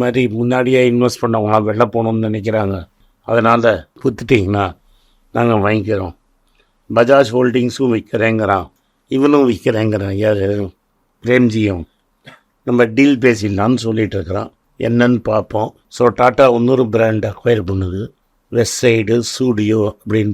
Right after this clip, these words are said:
பல பிராண்டு வச்சிருந்தாங்க. ஃபேப் இந்தியாவையும் டாடா பிராண்ட் ஆக்கிடுறாங்களான்னு பொறுத்திருந்து பார்ப்போம். தங்கம் நல்லா பர்ஃபார்ம் பண்ணிருக்கு. இன்னைக்கு டைட்டன் டிப் ஆச்சு.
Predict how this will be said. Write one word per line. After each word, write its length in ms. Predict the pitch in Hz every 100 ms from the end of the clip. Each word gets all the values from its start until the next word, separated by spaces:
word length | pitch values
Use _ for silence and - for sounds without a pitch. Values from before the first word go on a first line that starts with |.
| -
பல 140 | 110 110
பிராண்டு 260 | 107 110 117
வச்சிருந்தாங்க. 520 | 98 - 104 98 104 107 - _ _ _ -
ஃபேப் 300 | 123 131 127
இந்தியாவையும் 520 | 113 120 113 110 120 101
டாடா 240 | 113 110 110
பிராண்ட் 240 | 101 104 98
ஆக்கிடுறாங்களான்னு 840 | 95 80 95 95 92 90 90 95 127 - _ _ _ _ -
பொறுத்திருந்து 500 | 117 117 - 104 110 98
பார்ப்போம். 360 | 95 - 107 117 _ _ _ -
தங்கம் 380 | 120 135 131 117 98 87 82 113
நல்லா 180 | 117 113 98
பர்ஃபார்ம் 360 | 101 - 117 110
பண்ணிருக்கு. 480 | 95 98 85 - 143 160 _ _ _ -
இன்னைக்கு 340 | 123 107 120 117 110 104 104 - - _ -
டைட்டன் 380 | 131 135 131 107 95
டிப் 240 | 120 - 117
ஆச்சு. 280 | 95 -